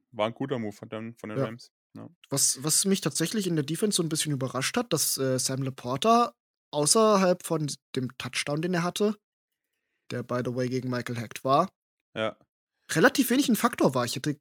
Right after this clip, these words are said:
Speaker 2: jetzt gedacht, dass, äh, Laporta uns viel mehr abkaufen würde, einfach weil wir die gesamte Saison ein bisschen Proble-, oder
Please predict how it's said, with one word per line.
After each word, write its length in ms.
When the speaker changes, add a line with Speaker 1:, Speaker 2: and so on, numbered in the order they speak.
Speaker 2:
jetzt 320
gedacht, 380
dass, 260
äh, 380
Laporta 440
uns 200
viel 160
mehr 120
abkaufen 460
würde, 160
einfach 240
weil 140
wir 80
die 80
gesamte 380
Saison 420
ein 100
bisschen 400
Proble-, 380
oder 100